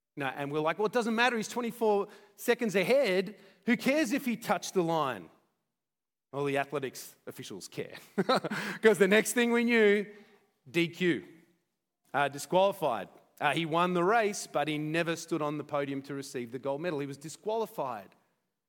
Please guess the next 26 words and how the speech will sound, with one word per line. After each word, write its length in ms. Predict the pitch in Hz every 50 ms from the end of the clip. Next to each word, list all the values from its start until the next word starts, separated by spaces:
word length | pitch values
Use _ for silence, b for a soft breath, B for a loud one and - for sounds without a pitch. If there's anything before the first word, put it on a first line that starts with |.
| _ _ _ _ _ _
A 60 | -
terrible 560 | - - - - 220 226 233 240 233 214 214
thing 320 | 185 - 190 185 170 160 143
for 80 | 160
any 260 | 143 135 147 151 147 139
athlete 400 | 131 135 139 - 147 143 135 139
to 100 | 143 120
happen, 320 | 143 156 160 - 120 127
to 100 | - 156
run 420 | 147 143 156 170 185 190 190 180 170
the 80 | 165
race 480 | 156 151 175 190 185 160 151 151 - -
and 100 | 135 135
at 140 | 143 139 -
the 180 | 135 120 131
end 200 | 156 208 226 185
of 120 | 165 117 104
it 300 | 117 135 143 - - - _ _ _ _ _ _ _ _ _ _ _ _
get 180 | - 160 - -
told 320 | - 170 160 165 156 147
that 220 | 151 147 143 - 143
you 260 | 143 147 147 143 127 - 147 - _ _ _ _ _ _ _ _ _ _ _
disqualified. 580 | 139 131 - - 143 139 135 131 - 127 123 123
You 60 | 127
may 220 | 123 131 131 131
not 280 | 131 127 135 139 139 139